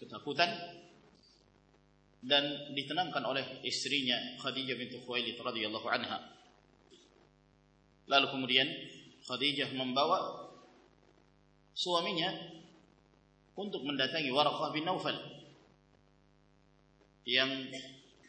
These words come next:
beliau seorang Nasrani, dan membaca kitab Injil,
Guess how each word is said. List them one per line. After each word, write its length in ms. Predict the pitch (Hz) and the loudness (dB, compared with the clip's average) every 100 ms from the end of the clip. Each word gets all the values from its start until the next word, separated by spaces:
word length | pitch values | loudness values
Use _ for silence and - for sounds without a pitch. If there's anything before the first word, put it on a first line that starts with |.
| - - | -20 -8
beliau 300 | 135 143 127 | -2 0 0
seorang 480 | - 135 139 135 127 127 | 0 2 2 0 -4 -4
Nasrani, 480 | 135 165 180 160 123 - - - - - - 101 - - - - - - - _ _ 135 | -2 4 4 4 -4 -8 -16 -20 -20 -20 -20 _ -20 -20 -20 -20 -20 -20 -20 _ _ 4
dan 160 | 135 | 6
membaca 320 | 143 175 190 143 | 6 6 4 2
kitab 260 | 127 147 165 - - - - - | 2 2 2 -2 -12 -14 -14 -6
Injil, 640 | 131 127 131 110 - - | -4 2 0 0 -10 -14